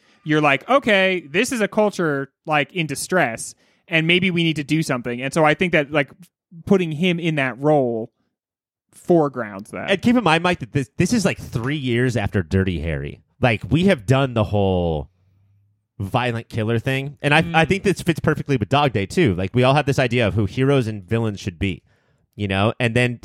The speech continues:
Speaker 2: uh, for Three Days to have us, again, as the hero, and for Dog Day to have, you know, this, uh, not mastermind, not evil mustache-twisting villain, but instead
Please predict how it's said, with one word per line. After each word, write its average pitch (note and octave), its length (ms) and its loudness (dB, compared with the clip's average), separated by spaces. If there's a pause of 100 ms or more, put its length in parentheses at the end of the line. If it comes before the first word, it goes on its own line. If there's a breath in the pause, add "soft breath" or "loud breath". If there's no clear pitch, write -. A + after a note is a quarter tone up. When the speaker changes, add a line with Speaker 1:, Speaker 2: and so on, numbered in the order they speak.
Speaker 2:
uh, G#2 400 0
for A2+ 260 2
Three C3+ 280 0
Days C3 380 2
to A#2 180 2
have G2+ 500 0 (760 soft breath)
us, F#3+ 580 0
again, C#3+ 380 -2
as A#2 180 -4
the G#2+ 80 -6
hero, G#2 480 2
and A#2 140 -2
for B2+ 80 -2
Dog B2 300 2
Day A2+ 140 2
to A2 100 0
have, G#2+ 340 2 (340 soft breath)
you B2+ 120 0
know, A2 140 4
this, G#2 320 -2 (600)
uh, G#2 340 2 (260)
not B2 640 0 (160)
mastermind, G#2+ 1120 -2
not G#2+ 480 0 (200)
evil A2+ 580 4
mustache-twisting G#2 800 -2
villain, F#2 480 0
but G#2+ 160 -2
instead F#2+ 560 -4